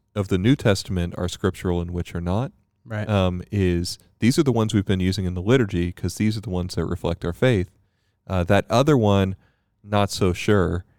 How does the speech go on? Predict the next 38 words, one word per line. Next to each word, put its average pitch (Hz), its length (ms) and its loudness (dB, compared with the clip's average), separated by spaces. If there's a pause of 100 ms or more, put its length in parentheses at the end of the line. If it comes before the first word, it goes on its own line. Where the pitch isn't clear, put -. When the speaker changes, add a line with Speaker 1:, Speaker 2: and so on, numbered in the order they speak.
(520)
Speaker 1:
Let's 98 220 0
look 98 140 2
closer. 101 520 2 (260)
No, 104 220 4
definitely 87 360 2
not. - 340 -8 (140)
Or, 92 340 0 (840)
uh, 90 280 0
yeah, 127 320 2
actually 117 380 2
it 107 80 -2
is. - 400 -6 (240)
Speaker 2:
Yeah. 107 220 -4
Speaker 1:
Um, 92 360 2 (340)
but 101 200 4
it 104 120 2
starts - 340 2
with, 98 280 0 (260)
with 98 200 0
the 92 100 2
use 127 260 4
in 110 100 -2
the 92 80 0
liturgy, 139 380 0
which 95 200 -2
is 98 100 -2
something 123 440 -4
that 95 160 -4
the - 80 -16
church - 280 -4
receives 87 580 -6 (420)
through 101 180 0
this 90 240 -2
tradition. 107 540 -2
Tradition 98 480 -2
means 87 240 -4
handing 87 500 -2
down. 90 440 -4